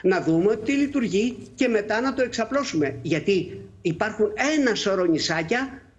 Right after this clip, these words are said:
ένα σωρό, ε, βουνοκορφές που αναγκάζονται οι γονείς να μετακινηθούν για να σπουδάσουν τα παιδιά τους. Ο υπουργός,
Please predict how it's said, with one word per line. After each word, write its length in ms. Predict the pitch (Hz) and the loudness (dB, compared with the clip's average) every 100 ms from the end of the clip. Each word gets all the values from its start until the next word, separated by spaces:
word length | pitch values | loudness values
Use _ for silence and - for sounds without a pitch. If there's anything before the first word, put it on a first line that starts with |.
| _ | _
ένα 420 | - 294 349 294 220 | 0 2 2 2 2
σωρό, 560 | 214 202 190 175 156 180 | 2 2 4 2 2 0
ε, 120 | 165 | 0
βουνοκορφές 1040 | 156 185 170 165 143 170 226 262 - - - - | 2 2 2 -2 0 0 0 -2 -6 -12 -16 0
που 140 | 202 196 185 | 2 2 2
αναγκάζονται 600 | 180 151 180 214 240 240 | 2 2 -2 0 0 2
οι 60 | |
γονείς 460 | 226 202 196 262 269 | 2 2 4 2 2
να 120 | 240 | 2
μετακινηθούν 1080 | 214 214 208 190 - 160 185 180 160 - 269 330 349 - | 2 0 -2 -2 -4 -2 2 4 4 2 4 4 2 -2
για 240 | 160 160 160 | -2 0 2
να 220 | 151 147 | 2 0
σπουδάσουν 420 | - 170 180 165 | -4 -2 -2 0
τα 80 | 170 | 0
παιδιά 280 | 165 151 135 | 0 2 0
τους. 220 | - - - _ _ _ | -2 -12 -14 _ _ _
Ο 80 | 240 | 0
υπουργός, 320 | 262 240 262 | 2 2 2